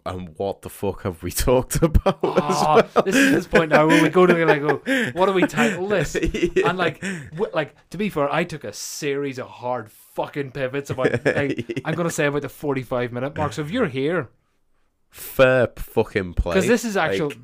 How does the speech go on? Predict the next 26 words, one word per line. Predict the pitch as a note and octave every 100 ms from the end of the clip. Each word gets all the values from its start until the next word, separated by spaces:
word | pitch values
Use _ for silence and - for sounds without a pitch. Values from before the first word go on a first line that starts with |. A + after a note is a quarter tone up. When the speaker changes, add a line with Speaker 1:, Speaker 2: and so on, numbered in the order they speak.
| - -
Speaker 2:
this | F#3
is | G3+
actual | F3+ D#3+ C#3+
nuggets | B2 B2 B2+ B2+
of | A#2
information | A#2+ A#2 B2 A#2 B2 C3+
Speaker 1:
uh, |
Speaker 2:
that | D3
is |
Speaker 1:
yeah. | C#3+
Speaker 2:
actually | D3 B2+ A2 D#3
useful, | E3+ D#3+ C#3+ -
Speaker 1:
<laughs> | -
Yeah. | G3+ G#3+ - G#3 G3+
Speaker 2:
as | F#3
opposed | F#3 E3 F#3+ F#3 G#3
to, | E3+ C3+ - _ _
"Hey, | D#4+ D4+ F#3+
did | F3+
you | G#3+
ever | A3 A#3+
hear | - F3
about | E3+ D3 -
the | -
Taiping | - D#4 D3 G4+ F#4+
Rebellion?" | G4+ F4+ F#4 F#4 G#4+ A4